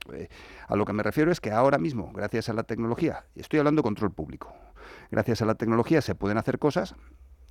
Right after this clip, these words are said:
que antes no se podían hacer. Me gustaría pensar, Rafa, que junto con esa tecnología, desde un punto de vista político, nuestros políticos van a estar a la altura.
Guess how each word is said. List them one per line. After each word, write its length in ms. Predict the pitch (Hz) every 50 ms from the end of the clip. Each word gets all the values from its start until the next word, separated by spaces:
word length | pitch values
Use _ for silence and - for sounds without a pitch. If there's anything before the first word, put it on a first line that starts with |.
| - - -
que 100 | 107 101
antes 320 | 113 135 127 - 131 107
no 160 | 110 113 110
se 120 | 107 - 107
podían 300 | - - 92 87 82 78
hacer. 240 | 71 - - - - - - - - - - - -
Me 100 | 92 101
gustaría 520 | 95 95 92 - - 87 90 107 107 104
pensar, 460 | 107 - 107 107 - - 127 127 - - - -
Rafa, 340 | 117 113 113 - - 127 127
que 220 | - - 98 - -
junto 440 | - - - 101 95 92 - -
con 180 | 87 - 87 92
esa 180 | 101 - 107 98
tecnología, 540 | - 104 101 104 107 107 110 - 135 120
desde 260 | 98 90 87 87 90 95
un 120 | 95 95
punto 300 | - 113 110 104 - 104
de 80 | 104 101
vista 300 | 123 127 - - 90 87
político, 540 | - 85 87 113 135 - - 113 - 127
nuestros 340 | 143 131 110 101 - 92 -
políticos 520 | - - 82 85 87 - 107 - 113 110 98
van 160 | 101 107 107
a 40 | 101
estar 280 | 98 - - 110 113
a 40 | 123
la 80 | 131 101
altura. 320 | 87 82 - 127 - -